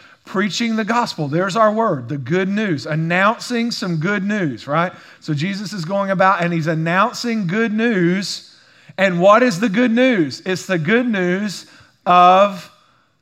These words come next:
the kingdom. It's the good news of the kingdom. What was his message? Well, it was about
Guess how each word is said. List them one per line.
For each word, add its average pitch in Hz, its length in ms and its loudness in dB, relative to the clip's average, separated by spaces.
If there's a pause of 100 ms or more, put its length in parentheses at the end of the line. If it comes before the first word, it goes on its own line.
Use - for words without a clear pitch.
the 165 80 -16
kingdom. 160 480 -10 (1300)
It's - 100 -20
the 151 60 -12
good 156 240 -4
news 165 360 -4
of 147 340 -2 (640)
the 160 80 -14
kingdom. 143 460 -10
What 139 180 -4
was 151 140 -8
his 156 140 -8
message? 175 440 -8
Well, 151 360 -2
it 151 140 -8
was 147 240 -10
about 131 500 -6